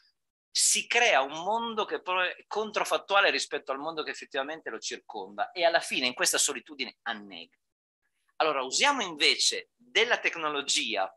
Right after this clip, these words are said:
proprio perché è costruita in questo modo, per ricostruire una società basata sul principio di alleanza, e di nuovo una parola nostra,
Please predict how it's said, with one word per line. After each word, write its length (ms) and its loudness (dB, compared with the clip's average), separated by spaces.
proprio 420 4
perché 320 0
è 60 -6
costruita 600 -8
in 80 -10
questo 300 -8
modo, 500 -4
per 300 2
ricostruire 1200 -2
una 200 0
società 560 0
basata 640 2
sul 320 -4
principio 520 -2
di 140 -4
alleanza, 840 0
e 100 -12
di 80 -14
nuovo 240 -8
una 140 -6
parola 300 2
nostra, 640 -4